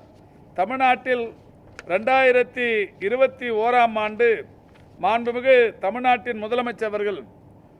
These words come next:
ஆட்சி பொறுப்புக்கு வந்தவுடன் கொரோனா பாதிப்பு என்பது மிகப்பெரிய அளவிலே தாண்டவமாடியது. கொரோனா ஆல்பா, பீட்டா, டெல்டா, டெல்டா பிளஸ், கம்மா, கப்பா என்று, ஒமிக்ரான் என்று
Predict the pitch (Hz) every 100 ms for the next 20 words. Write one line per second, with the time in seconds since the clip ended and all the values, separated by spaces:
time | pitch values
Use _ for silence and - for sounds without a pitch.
0 | - - 226 247 269 226 233 233 233 233
1 | 214 220 196 214 233 226 240 240 - -
2 | - - - - 196 254 262 254 226 226
3 | 240 208 226 220 214 220 220 240 208 -
4 | 190 247 254 247 247 233 226 220 220 202
5 | 180 - 196 214 208 196 190 180 180 151
6 | 120 - _ - - - - - 196 240
7 | 247 240 247 247 - 196 233 233 233 226
8 | 214 226 233 233 226 214 220 233 233 233
9 | 214 214 240 226 233 240 - - - -
10 | - 175 208 220 233 226 220 226 240 226
11 | 226 208 214 247 220 - - - - 208
12 | 233 233 226 214 202 208 240